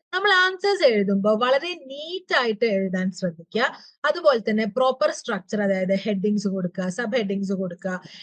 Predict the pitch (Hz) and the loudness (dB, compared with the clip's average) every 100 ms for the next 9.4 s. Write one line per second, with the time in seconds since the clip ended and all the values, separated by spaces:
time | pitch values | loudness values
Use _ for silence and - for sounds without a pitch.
0 | - 285 294 359 349 269 233 247 254 262 | 2 2 2 -2 -2 0 2 2 4 4
1 | 262 226 220 202 202 190 196 196 208 226 | 2 0 0 0 0 0 -2 -2 -2 0
2 | 240 240 240 214 190 185 - 185 165 - | -2 -2 -4 -2 -2 -4 -4 -6 -8 -6
3 | 185 175 - 277 269 220 202 190 202 190 | -4 -4 -8 -6 -2 0 0 -2 0 0
4 | 196 208 208 190 180 185 180 - - 196 | 2 2 0 0 -2 -6 -8 -8 -4 -2
5 | 175 170 185 180 - - - - 339 370 | -2 -4 -4 -6 -12 -20 -20 -8 -4 -2
6 | 370 359 285 277 269 233 226 240 247 220 | -2 0 0 0 -2 -2 2 4 4 4
7 | 202 220 208 196 214 214 220 226 220 220 | 0 0 0 2 2 2 0 0 -2 0
8 | 240 262 208 190 202 190 175 175 190 180 | 2 2 0 -2 -2 0 -2 -4 -6 -8
9 | 156 - 262 | -10 -4 -4